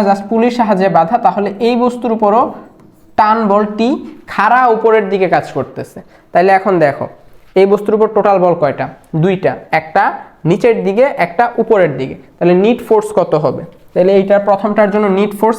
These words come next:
হিসাব করি। প্রথম বস্তুর জন্য, প্রথম বস্তুর একটা কাজ করো, প্রথম বস্তুর নাম দাও এ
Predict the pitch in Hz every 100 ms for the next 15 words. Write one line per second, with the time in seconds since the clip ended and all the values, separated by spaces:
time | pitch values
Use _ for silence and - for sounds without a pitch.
0 | 190 185 156 - 127 135 - - - _
1 | _ _ _ _ - _ _ 175 175 214
2 | 196 185 190 165 151 135 165 170 196 196
3 | 208 202 202 185 175 - 160 190 202 180
4 | 180 185 202 170 147 160 165 175 202 -
5 | - - _ _ _ _ _ _ _ _
6 | - 220